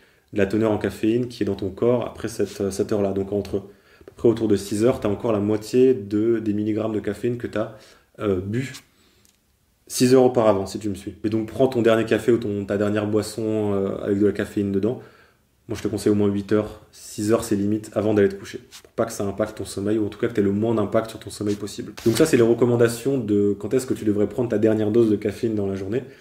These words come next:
Et les recommandations que beaucoup de gens n'ont pas forcément en tête, c'est que tu devrais pas prendre de la caféine directement quand tu te réveilles, pour deux raisons.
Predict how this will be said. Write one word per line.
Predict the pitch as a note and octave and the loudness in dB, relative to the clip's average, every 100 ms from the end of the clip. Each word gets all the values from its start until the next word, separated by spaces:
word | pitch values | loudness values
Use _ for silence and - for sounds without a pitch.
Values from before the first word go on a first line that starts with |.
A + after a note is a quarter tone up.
| - - _ _ | -20 -20 _ _
Et | A2 | 2
les | |
recommandations | A2 A#2 A#2 A2+ C#3+ | 4 4 2 2 2
que | B2+ | 0
beaucoup | G#2+ B2 B2 | 0 -2 -6
de | A#2+ | 0
gens | B2 B2 | 4 4
n'ont | G#2+ | 2
pas | C3+ | -2
forcément | C#3 - A2 G#2 | -4 -2 0 0
en | |
tête, | C#3 D3+ | -2 -4
c'est | - A#2 | -4 -4
que | B2 | -4
tu | - G#2+ | -4 -2
devrais | G2+ G2+ | 0 0
pas | B2+ | -2
prendre | B2+ C#3 B2+ | -4 -2 0
de | |
la | G#2+ | 2
caféine | G2 G#2 - B2+ A#2 | 2 -2 0 0 2
directement | A2 G#2+ A2 A#2 B2+ | 2 2 -2 -2 -2
quand | G#2 | -4
tu | G#2+ | -8
te | - | -4
réveilles, | G2+ F#2 - - | -4 -4 -8 0
pour | A#2+ C3 - - | 4 4 0 -10
deux | A2 A#2+ | 4 6
raisons. | B2 G#2 | 8 6